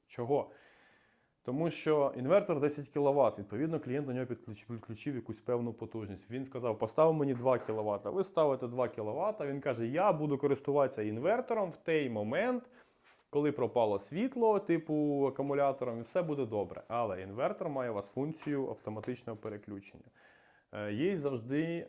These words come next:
е, вплив людські-, людського фактору. От людський фактор в чому? Він каже: «Завжди буду використовувати там тільки холодильник». Але в момент переключення він там, було включення в нього ще насос, ще те, ще те. Він на інвертор за-,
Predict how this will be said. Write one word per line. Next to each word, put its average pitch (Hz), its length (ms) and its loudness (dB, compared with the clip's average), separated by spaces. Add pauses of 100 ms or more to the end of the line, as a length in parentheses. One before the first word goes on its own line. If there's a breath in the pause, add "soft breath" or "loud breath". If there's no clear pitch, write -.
е, 127 400 -4
вплив 127 600 -2
людські-, 127 420 -4
людського 131 420 0
фактору. 127 520 -2
От 95 100 -10
людський 117 300 -6
фактор 151 400 -2
в 131 80 -12
чому? 107 400 -4
Він 120 140 -8
каже: 110 240 -4
«Завжди 135 340 2
буду 160 220 2
використовувати 131 680 0
там 117 140 -4
тільки 156 280 -6
холодильник». 120 840 -6
Але 113 160 -4
в 127 60 -2
момент 196 360 0
переключення 143 680 -4
він 139 180 -6
там, 139 220 -6 (580 soft breath)
було 143 200 4
включення 156 400 -2
в 143 40 0
нього 139 120 0
ще 156 180 -4
насос, 156 440 0
ще - 180 -4
те, 139 260 -2
ще 131 200 -10
те. 165 260 -6
Він 131 180 -4
на 131 140 0
інвертор 135 560 -2
за-, 117 260 -4